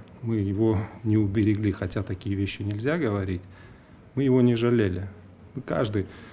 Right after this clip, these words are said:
со своими проблемами приходили к нему, говорили, вот,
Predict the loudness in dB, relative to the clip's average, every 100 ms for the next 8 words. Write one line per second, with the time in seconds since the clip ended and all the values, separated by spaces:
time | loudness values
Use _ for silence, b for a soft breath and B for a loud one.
0 | B B -12 -6 0 4 4 2 2 0
1 | 2 2 2 0 -2 -4 -2 -2 -2 -4
2 | -4 -4 -4 -4 -4 -2 -2 -4 -4 -6
3 | -8